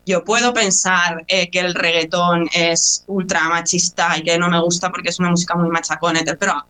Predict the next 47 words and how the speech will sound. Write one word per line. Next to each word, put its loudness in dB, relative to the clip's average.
¿puede 2
haber 2
alguien 0
a -2
quien -2
sí -4
que -8
le 0
gusta -6
esa -4
música? -2
¿Tiene 0
derecho -2
a 0
disfrutar? -2
¿Se 0
va 2
a -4
sentir 2
un 0
poco -2
mejor 0
de -2
todo 0
el 0
malestar -2
que -2
arrastramos -2
siempre 0
si 0
pasa -2
un 4
rato 2
moviendo 2
el 0
culo 0
bailando 2
esa -2
música? 0
Es -10
que -2
no 2
tengo 2
ninguna 2
obligación 0
de -4
escucharla. -4